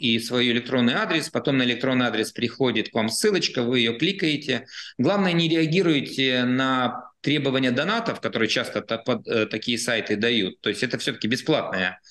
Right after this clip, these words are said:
движение. А, либо в поисковике наберите, э, петиция «Геть Россию из оон». Но самый простой способ, вот у меня рояль в кустах оказался, на столе лежит флаер, который мы подготавливали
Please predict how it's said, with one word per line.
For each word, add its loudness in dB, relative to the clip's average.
движение. 0
А, 2
либо 4
в -2
поисковике 2
наберите, 2
э, 2
петиция 0
«Геть 0
Россию 0
из -2
оон». 4
Но -2
самый 2
простой 0
способ, -2
вот 0
у 4
меня 2
рояль 2
в -10
кустах -2
оказался, -2
на 2
столе 0
лежит 0
флаер, 0
который -2
мы 4
подготавливали -2